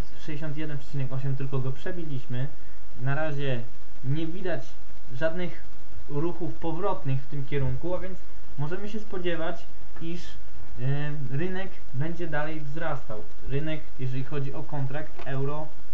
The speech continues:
euro do dolara, dolar ciągle w niepewnej sytuacji, jest go bardzo dużo na świecie, rynek jest, że tak powiem, zapełniony dolarami,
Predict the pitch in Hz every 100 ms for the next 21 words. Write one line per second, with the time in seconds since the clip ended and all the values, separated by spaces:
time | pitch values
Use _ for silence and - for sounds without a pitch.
0 | - - 131 135 147 151 156 160 156 147
1 | 151 165 170 - - - 139 156 147 127
2 | - 156 165 160 - 156 135 147 147 131
3 | 135 131 131 135 131 - 147 170 - -
4 | - - 127 143 143 139 147 147 143 147
5 | 156 160 143 - 147 - 156 170 - -
6 | - - 123 139 147 135 135 135 117 -
7 | - - 131 135 - 139 135 123 123 131
8 | 131 160 165 185 175 170 165 160 165 170